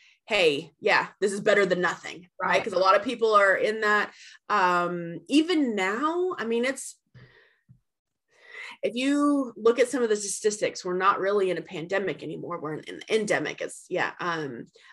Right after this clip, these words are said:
Speaker 1: uh, getting better, even though that we've got, like, uh, spikes, you know, here and there, but, um, people are scared still. Yeah.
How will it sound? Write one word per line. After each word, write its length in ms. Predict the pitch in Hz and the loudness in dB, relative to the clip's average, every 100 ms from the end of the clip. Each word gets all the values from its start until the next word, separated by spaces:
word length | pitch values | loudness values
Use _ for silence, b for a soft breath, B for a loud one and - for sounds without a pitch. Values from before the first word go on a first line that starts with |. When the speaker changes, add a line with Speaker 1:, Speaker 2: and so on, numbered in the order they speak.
| b | b
Speaker 1:
uh, 320 | 165 156 135 | -2 0 0
getting 360 | 185 196 185 185 | 0 2 2 2
better, 320 | 175 170 175 | 2 2 2
even 340 | 175 180 175 170 | 2 0 -2 -2
though 540 | 165 165 165 160 147 | 0 4 6 6 4
that 120 | 165 175 | -2 -2
we've 180 | 175 | -2
got, 320 | 170 160 - 160 | 0 0 0 -2
like, 320 | 156 151 - | -4 -4 -6
uh, 440 | - - - - | -8 -8 -8 -12
spikes, 680 | - - 165 170 - - - 202 | -14 -2 2 2 0 -8 -10 -6
you 140 | 185 | -4
know, 280 | 165 165 175 | 0 2 0
here 300 | - 185 160 | 0 -2 0
and 160 | 160 | -2
there, 400 | 156 156 165 196 185 | -4 -4 -4 -4 -2
but, 300 | 180 - B B B B 180 | -2 -2 B B B B 0
um, 840 | 180 175 170 165 160 156 160 180 _ _ - b b b _ _ _ _ _ _ _ _ _ _ _ _ _ _ - | 2 4 2 0 -2 -2 -4 -8 _ _ -20 b b b _ _ _ _ _ _ _ _ _ _ _ _ _ _ -16
people 300 | 214 247 277 | -10 -4 -2
are 80 | |
scared 580 | 269 - 175 156 170 85 | -4 -6 -4 -2 -2 -4
still. 540 | - - 95 50 - - _ _ _ _ | -8 -10 -10 -10 -12 -16 _ _ _ _
Yeah. 360 | 220 156 98 | -2 0 0